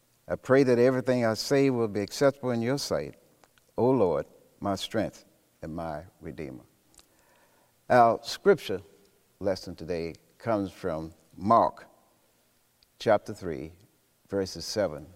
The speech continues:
through nineteen. And it reads as follows.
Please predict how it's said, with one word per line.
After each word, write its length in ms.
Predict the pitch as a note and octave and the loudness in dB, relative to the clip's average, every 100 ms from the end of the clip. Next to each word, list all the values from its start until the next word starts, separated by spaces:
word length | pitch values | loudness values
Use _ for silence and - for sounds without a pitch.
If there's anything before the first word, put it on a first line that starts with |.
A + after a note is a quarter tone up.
| _ _ | _ _
through 200 | - E2+ | -12 -10
nineteen. 580 | E2 E2 - F#2+ C2 A#1+ _ _ _ _ _ _ _ _ _ G#2+ | -8 -10 -10 -10 -10 -14 _ _ _ _ _ _ _ _ _ 0
And 140 | G#2+ | 0
it 20 | |
reads 380 | G#2 C#3+ C3 F#2+ | 4 4 4 2
as 160 | F2+ - | -4 -2
follows. 640 | G2 E2+ B1 G#1+ - | 0 0 -2 -8 -14